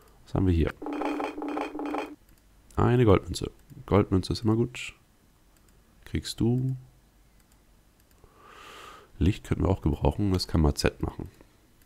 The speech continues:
Suche ich dir ein bisschen Magier-Level. Ups, ups, ups.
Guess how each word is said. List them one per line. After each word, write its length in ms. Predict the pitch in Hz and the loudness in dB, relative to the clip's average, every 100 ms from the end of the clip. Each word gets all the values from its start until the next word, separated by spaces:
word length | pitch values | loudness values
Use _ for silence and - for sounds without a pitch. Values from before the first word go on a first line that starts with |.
| - | -4
Suche 180 | 82 80 | -2 0
ich 60 | |
dir 80 | 78 | 0
ein 60 | 71 | 0
bisschen 420 | - - 82 76 | -4 -4 0 2
Magier-Level. 720 | 95 107 101 95 92 92 92 - _ _ _ _ _ _ _ _ _ _ _ _ _ _ _ _ _ _ _ _ _ _ _ _ _ | 2 4 4 4 4 4 2 -4 _ _ _ _ _ _ _ _ _ _ _ _ _ _ _ _ _ _ _ _ _ _ _ _ _
Ups, 260 | - - - | -10 -10 -8
ups, 160 | - - | -8 -6
ups. 340 | - - | -8 -8